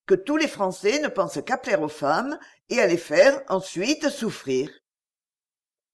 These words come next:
Tous les pensionnaires, des jeunes gens comme moi pour la plupart, entretenaient pour elle un amour secret. Ils lui disaient des poèmes, lui apportaient des fleurs.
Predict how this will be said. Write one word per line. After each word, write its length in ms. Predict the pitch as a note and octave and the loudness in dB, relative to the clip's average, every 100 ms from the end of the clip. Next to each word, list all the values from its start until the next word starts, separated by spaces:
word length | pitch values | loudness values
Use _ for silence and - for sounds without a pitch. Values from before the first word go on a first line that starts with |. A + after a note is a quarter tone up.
| _ | _
Tous 120 | B3+ C#4 | -2 0
les 100 | E4 | 4
pensionnaires, 800 | C#4+ D4+ F#3 C#3 C#3+ F#3+ C4+ D4+ - | 4 4 0 2 2 2 0 -6 -6
des 160 | E3+ D#3+ | 0 0
jeunes 260 | C4 C#4 | 0 -2
gens 240 | G3 F#3+ C#3+ | -2 -2 4
comme 260 | C#4 A3+ | 4 4
moi 240 | E3+ F#3+ G3 | 2 2 2
pour 140 | C#3 | 2
la 100 | D3 | 0
plupart, 560 | - C3+ - D#3+ C#4+ F#4 _ _ _ | 0 -6 0 0 0 -4 _ _ _
entretenaient 560 | G#3 A#3+ C#4+ C#4+ A#3 E3+ | -6 0 2 2 0 -2
pour 260 | D#3 C#3 | -2 0
elle 180 | G3 C#4+ | 2 2
un 120 | C#4 | 2
amour 300 | G3 E3 A3 | 2 0 -2
secret. 600 | - F3 D3 C3 B2 C3+ - _ _ _ _ | -2 -4 -6 -4 -4 -4 -8 _ _ _ _
Ils 140 | E3+ E3+ | 0 2
lui 100 | D3+ | 0
disaient 300 | F3+ C#4 C#4+ | 0 0 4
des 100 | G3+ | 2
poèmes, 560 | - C3 C#3 E3+ D4 B3+ | 2 6 8 8 4 0
lui 140 | D#4 | 2
apportaient 420 | - A#3 - C4 | 2 0 -4 -4
des 100 | B3+ | -2
fleurs. 480 | - - C3+ C3 - | -2 -2 0 0 -4